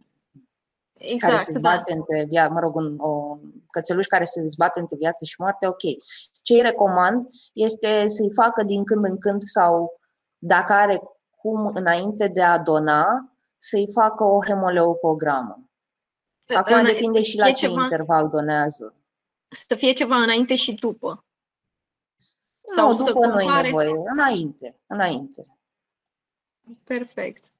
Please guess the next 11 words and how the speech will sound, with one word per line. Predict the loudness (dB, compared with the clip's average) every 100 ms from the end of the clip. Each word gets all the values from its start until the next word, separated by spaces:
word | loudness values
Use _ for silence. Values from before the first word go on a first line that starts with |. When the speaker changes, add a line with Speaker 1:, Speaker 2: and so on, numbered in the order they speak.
| _ _ _ _ _ _ _ _ _ _ _ _ _ _ _ _ _ _ -20 -20 _ _ _ _ _ -18 -16 -16 _ _ -2
Speaker 1:
Da, | 0
Speaker 2:
Foarte | 2
Speaker 1:
spune | -2 -2 -4 -4
Speaker 2:
bine. |
Speaker 1:
că, | -2 0 0 0
că | 0
verifică, | 0 0 -2 -2 -2
da, | 2 0 0
și | -4 -4 0 0
îi | 0
face | 2